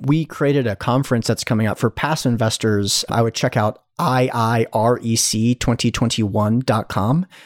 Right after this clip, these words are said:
We have a lot of the operators that we work with. I think building relationships with top tier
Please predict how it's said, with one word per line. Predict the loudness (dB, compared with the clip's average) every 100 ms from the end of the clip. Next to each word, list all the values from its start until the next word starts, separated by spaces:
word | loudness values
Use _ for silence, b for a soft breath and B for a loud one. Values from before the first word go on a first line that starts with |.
| B B -6
We | -2
have | 0
a | 0
lot | 0 2 2
of |
the | 0
operators | -2 0 0 0 0
that | 0
we | 0
work | 2 0 0 0
with. | 0 0 -4
I | -4
think | 0 0 0 -4 -4
building | 0 2 2 0 0
relationships | -2 0 0 0 0 0 0 -2
with | -4 -4
top | -2 0 0 -4
tier | -2 2 2 0